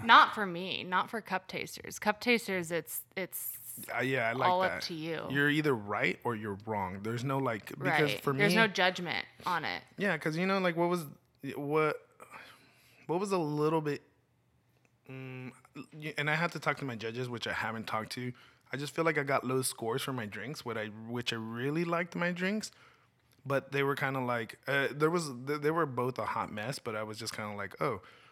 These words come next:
Speaker 2: um, I felt like they tasted good, but maybe based on what they would tell me, maybe they, it wasn't as coffee forward and all this stuff. So I had to talk to them, but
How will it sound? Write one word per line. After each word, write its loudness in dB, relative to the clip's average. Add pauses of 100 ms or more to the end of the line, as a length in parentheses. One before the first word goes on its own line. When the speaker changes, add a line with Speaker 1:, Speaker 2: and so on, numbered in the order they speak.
(200)
Speaker 2:
um, -6 (720)
I 2
felt -2
like -2
they -4
tasted -4
good, -6
but -6 (580)
maybe -4
based -4
on 0
what -4
they -4
would -10
tell -4
me, -2
maybe -8
they, -4
it -4
wasn't -6
as -6
coffee -2
forward -4
and -6
all -2
this -2
stuff. 0
So -2 (420)
I -4
had 0
to 0
talk 0
to -2
them, -4
but -4